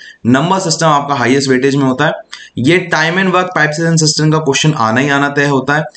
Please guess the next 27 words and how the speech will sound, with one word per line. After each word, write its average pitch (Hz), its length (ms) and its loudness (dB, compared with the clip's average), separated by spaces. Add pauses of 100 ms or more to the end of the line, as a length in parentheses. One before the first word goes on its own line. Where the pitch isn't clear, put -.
(140)
Clear 139 240 4
है? 180 200 -4 (340)
आपका 135 320 -2
यहाँ 156 280 2
पर 180 380 -2 (280)
ये 123 280 4
जो 147 200 2
आपका 139 300 0
है, 127 220 2
अ, 120 80 -8 (400)
geometry 135 480 0
सबसे 123 320 -2
आसान 151 340 0
है, 170 120 0 (380)
इसके 160 240 0
बाद 160 200 2
आपका 151 220 -2
सबसे 151 240 -2
आसान 147 400 0 (240)
height 117 200 -2
and 147 180 2
distance 143 380 0
है 151 60 2
इसके 147 220 -2
अंदर, 165 340 0 (180)
और 139 160 0
फिर 175 380 -2